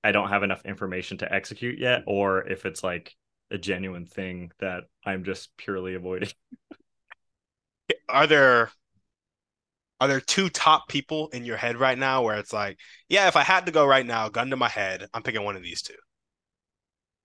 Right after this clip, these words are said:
Speaker 1: I think there's only one that I feel that has a, a, a good amount of proof to their name and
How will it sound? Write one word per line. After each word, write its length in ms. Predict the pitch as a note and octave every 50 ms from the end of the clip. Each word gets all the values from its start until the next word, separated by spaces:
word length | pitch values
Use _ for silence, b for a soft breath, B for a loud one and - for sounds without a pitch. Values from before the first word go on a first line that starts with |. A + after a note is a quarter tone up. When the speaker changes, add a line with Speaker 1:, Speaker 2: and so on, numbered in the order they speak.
| _ _ _ _ _ _ _ _ _ _ _ _ _ _ _ _ -
Speaker 1:
I 40 | B2+
think 160 | - A#3+ -
there's 140 | D4 B3 C4
only 160 | A#3 G#3+ D#3
one 300 | A#2+ G#2+ A#2 B2 B2 A#2+
that 100 | A2+ G#2+
I 60 | F#2+
feel 400 | - - G#2+ G2+ G2 F#2 F#2 - _ _ _ _ _ _ _ _ _ _ _ _ _ _ _ _ _ _ _ _ _ _ _ _ _ -
that 280 | A#2+ A#2 G#2+ E2+ - - -
has 280 | G2+ A2 G#2 G2+ G#2
a, 220 | A2 F#2 F#2 F#2+ - -
a, 200 | - G2+ A2+ A2 - - _ _ _ -
a 40 | G2+
good 180 | - A2+ A2+
amount 220 | A#2+ A#2+ A2+ G#2+ G2
of 100 | F2 -
proof 300 | - A#2+ B2 C3 B2+ -
to 120 | - D3+ C#3
their 120 | C#3+ C#3
name 280 | C3+ C3+ C#3+ D3 D3 -
and 420 | - G#2 G#2+ A2 A2 G#2+ G#2+ G#2